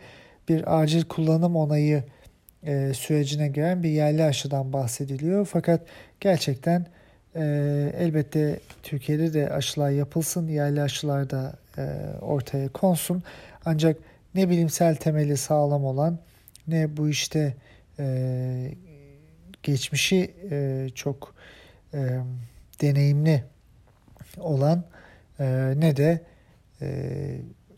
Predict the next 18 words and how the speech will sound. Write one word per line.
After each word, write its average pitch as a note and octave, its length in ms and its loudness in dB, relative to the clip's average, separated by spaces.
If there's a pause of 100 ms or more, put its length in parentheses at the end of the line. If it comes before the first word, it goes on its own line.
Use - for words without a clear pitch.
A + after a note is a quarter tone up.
(100)
açıkça, - 460 -2
şeffafça C#3+ 760 0
verileri C3+ 340 -2
paylaşabilecek C3+ 1040 -2
ve C3+ 160 -2 (500)
bu D3 100 0
süreci C#3 560 0 (400)
layıkıyla C3+ 720 2 (120)
yönetilebilecek C3 1200 -4 (120)
bir C#3 420 -4
durum C#3+ 380 -2 (140)
görüyoruz. C3+ 680 -4 (1700)
E, D#3 260 6 (1300)
güven F3 440 6
ve D3+ 160 6
etkisi D3 600 0 (300)
aslında D3 500 -2
kanıtlanmamış C#3+ 1080 0